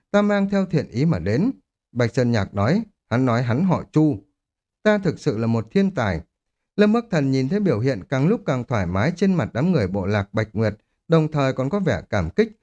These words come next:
Hắn lập tức cho rằng giao lưu bằng ký hiệu đã phát huy hiệu quả. <laughs> "Ha ha, ngôn ngữ không thông thì thế nào chứ? Lâm Mỹ Nam ta còn không phải là dùng sự thông minh tài trí của mình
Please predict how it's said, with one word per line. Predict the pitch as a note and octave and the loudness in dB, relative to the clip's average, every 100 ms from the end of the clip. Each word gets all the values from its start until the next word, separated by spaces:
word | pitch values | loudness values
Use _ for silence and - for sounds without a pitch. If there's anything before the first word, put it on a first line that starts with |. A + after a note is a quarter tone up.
| _ _ | _ _
Hắn | F#3+ | 0
lập | A3+ E3+ | 2 0
tức | B3 A#3+ | -4 -2
cho | G#3 | -2
rằng | E3 A2+ G2+ | 0 -2 0
giao | B2 | 0
lưu | B2 B2 | 0 0
bằng | A2 F#2 | 0 -2
ký | - B2 | 0 2
hiệu | D#3+ B2 - | 2 2 -4
đã | A2 | -6
phát | D#3 E3 | -4 0
huy | C3 A2+ | 0 2
hiệu | B2 - | -2 -2
quả. | B2 F#2 - _ | -2 -2 -4 _
<laughs> | _ | _
"Ha | - F#3 | -2 -2
ha, | - - _ _ _ - | -2 -10 _ _ _ -2
ngôn | C3+ C3 | 2 2
ngữ | C3+ - | 0 -2
không | D#3+ C3+ | -4 -4
thông | C3+ B2+ A#2+ | -2 -2 -2
thì | G2+ | -4
thế | D#3 | -2
nào | F3 F#2 D2 | 0 -2 0
chứ? | G3+ G#3+ _ _ - | 0 0 _ _ -2
Lâm | F#3+ G3 | 2 2
Mỹ | G3+ A3+ | 2 0
Nam | G3 F#3+ | -2 -2
ta | F#3+ F3+ | -2 -2
còn | F3+ B2 | -2 -2
không | G2+ C#3+ | -2 -2
phải | B2 G2+ | 0 0
là | F#2+ | 0
dùng | A2 F#2 | 0 -2
sự | - A#2 - | -2 -4 0
thông | B2+ B2+ | 0 2
minh | A#2+ | 0
tài | A2 G2 F2 | 0 0 0
trí | - G3 | 0 0
của | C#3+ | 0
mình | G#2 G2 | 0 0